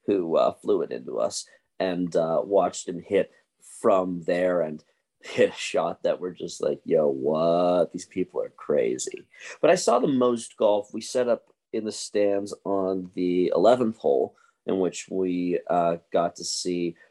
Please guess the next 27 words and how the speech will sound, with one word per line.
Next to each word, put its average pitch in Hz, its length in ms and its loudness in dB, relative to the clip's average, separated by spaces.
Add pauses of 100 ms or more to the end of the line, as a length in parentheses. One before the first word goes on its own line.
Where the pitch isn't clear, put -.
(100)
what 107 120 4
I 113 120 4
think 120 320 -4
was 95 300 0
the - 60 -20
turn 107 320 -6
for 95 100 -14
Scottie 85 380 -2
Scheffler, 60 720 -2
who 76 400 -4
for - 60 0
that 101 340 2 (160)
point 95 400 0
was, 73 580 0 (320)
was 92 140 -6
coming 110 340 2 (140)
off 90 360 0 (200)
of, 87 680 0
I - 140 -20
think 95 160 -14
Scheffler 107 400 -2
was 95 120 -8
coming 90 260 -4
off 80 240 -2
of 71 100 -8 (260)
bogey, 104 560 2 (600)
um, 76 380 -4